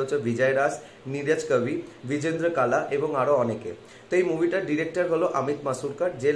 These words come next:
last film Newton কিন্তু critically acclaimed হয়েছিল। তো এই মুভিটা আমার কেমন লাগলো সে সব কিছু তোমার সাথে share করতে চলে এসেছি। So why are we waiting for? Let's start with the video।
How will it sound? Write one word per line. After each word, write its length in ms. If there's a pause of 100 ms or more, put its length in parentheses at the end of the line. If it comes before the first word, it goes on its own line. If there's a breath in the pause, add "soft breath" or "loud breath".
last 260
film 180 (100)
Newton 360
কিন্তু 220
critically 440
acclaimed 400
হয়েছিল। 240 (340 loud breath)
তো 60 (100)
এই 160
মুভিটা 300
আমার 220
কেমন 240 (100)
লাগলো 260
সে 60 (100)
সব 140
কিছু 180
তোমার 220
সাথে 220
share 220
করতে 260
চলে 200
এসেছি। 200 (300 loud breath)
So 120
why 180
are 100
we 140
waiting 260
for? 120 (200)
Let's 200
start 240
with 120
the 140
video। 180